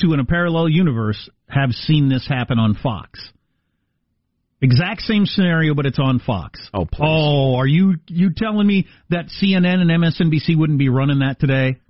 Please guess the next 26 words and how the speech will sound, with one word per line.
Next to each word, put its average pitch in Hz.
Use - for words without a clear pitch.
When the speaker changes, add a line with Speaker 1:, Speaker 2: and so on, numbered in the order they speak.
Speaker 2:
Complete 135
meltdown. 90
Let's 113
see. 85
Nah, 131
you 156
said 185
the 151
whole 175
thing. 175
Own 165
up 185
to 156
it. 143
Of -
course, -
that 262
could 349
be 233
trolling. 120
An 123
E 165
S 156
P 151
N 147
guy. 92